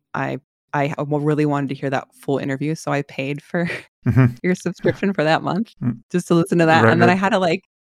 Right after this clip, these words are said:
Speaker 1: I had to actually, like, stop my subscription that same month because I'm, when you get canceled, like I did, you're really poor. <laughs>
Speaker 2: Well,
Speaker 1: So even though I loved your podcast, so with Graham, I was like, "I can't afford to keep on doing this."
Speaker 2: Well,
Speaker 1: So
Speaker 2: I've got some connections over here. I'll, let me hook you up
Speaker 1: Yeah,
Speaker 2: with a
Speaker 1: can you talk,
Speaker 2: subscription.
Speaker 1: yeah,
Speaker 2: Yeah.
Speaker 1: can you talk to the person
Speaker 2: Yeah.
Speaker 1: in charge?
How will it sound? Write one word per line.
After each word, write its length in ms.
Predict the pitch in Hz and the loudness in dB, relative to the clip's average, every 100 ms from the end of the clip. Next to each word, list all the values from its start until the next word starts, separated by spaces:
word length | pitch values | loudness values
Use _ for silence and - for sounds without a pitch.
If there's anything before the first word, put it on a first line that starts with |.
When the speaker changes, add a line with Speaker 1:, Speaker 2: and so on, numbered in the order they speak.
| _ | _
Speaker 1:
I 80 | 175 | 0
had 120 | 185 | 2
to 80 | 165 | 2
actually, 260 | 170 - | -2 -2
like, 180 | 143 139 - | -2 -4 -6
stop 240 | - 135 | -2 0
my 100 | 156 | 0
subscription 640 | 160 160 151 147 147 143 131 | -4 -6 -8 -6 -4 -4 -4
that 180 | 139 - | -6 -4
same 180 | 147 147 | -6 -4
month 240 | 147 175 - | -4 -4 -6
because 280 | 151 143 131 | -4 -4 -4
I'm, 340 | - 165 147 - | -4 -4 -4 -6
when 180 | 147 151 | -2 -2
you 80 | |
get 140 | 160 - | -2 -4
canceled, 440 | 180 139 - - - - | -4 -6 -6 -10 -10 -6
like 220 | 156 - | -4 -2
I 100 | 151 | -2
did, 220 | 143 147 | -2 -4
you're 180 | 160 156 | -4 -4
really 240 | 151 160 | -2 -2
poor. 280 | 175 - 180 | -2 2 4
<laughs> 240 | 185 - 143 | 4 2 -2
Speaker 2:
Well, 240 | 127 104 - - | -2 -2 -8 -6
Speaker 1:
So 160 | - | -2
even 240 | 160 180 196 | 2 2 4
though 80 | 185 | 4
I 80 | |
loved 300 | 185 175 208 | 4 2 -2
your 80 | 180 | -4
podcast, 540 | - 160 208 - 165 - | -2 0 0 -2 -4 -4
so 180 | 185 | -6
with 100 | 160 | -6
Graham, 200 | - 151 | -4 -4
I 20 | 156 | -4
was 140 | 151 | -4
like, 100 | 151 | -6
"I 80 | 143 | -8
can't 220 | 151 - | -8 -10
afford 180 | - 139 | -8 -10
to 60 | - | -12
keep 160 | - | -16
on 80 | - | -16
doing 160 | - - | -16 -8
this." 80 | |
Speaker 2:
Well, 120 | - 107 | 0 2
Speaker 1:
So 120 | 160 | 2
Speaker 2:
I've 100 | 104 | 2
got 160 | 113 | 2
some 140 | - 117 | 4 2
connections 480 | 113 110 107 113 104 | 4 4 4 2 4
over 200 | 98 92 | 4 4
here. 160 | 101 | 4
I'll, 140 | 98 107 | 4 2
let 140 | 107 107 | 0 0
me 80 | 104 | 0
hook 240 | 107 - | 0 0
you 100 | 104 | 0
up 80 | 196 | 2
Speaker 1:
Yeah, 200 | 196 190 | 4 4
Speaker 2:
with 80 | 196 | 2
a 20 | |
Speaker 1:
can 100 | 214 | 0
you 100 | 220 | 2
talk, 200 | 226 202 | 2 2
Speaker 2:
subscription. 140 | 208 | 0
Speaker 1:
yeah, 60 | 202 | -2
Speaker 2:
Yeah. 60 | 202 | -4
Speaker 1:
can 160 | 180 220 | -4 -8
you 80 | 214 | -6
talk 240 | 214 196 | -6 -8
to 80 | 190 | -8
the 80 | 190 | -12
person 460 | 214 208 196 190 | -12 -10 -8 -4
Speaker 2:
Yeah. 140 | - - | -2 -2
Speaker 1:
in 80 | 185 | -4
charge? 320 | 196 95 | -6 -8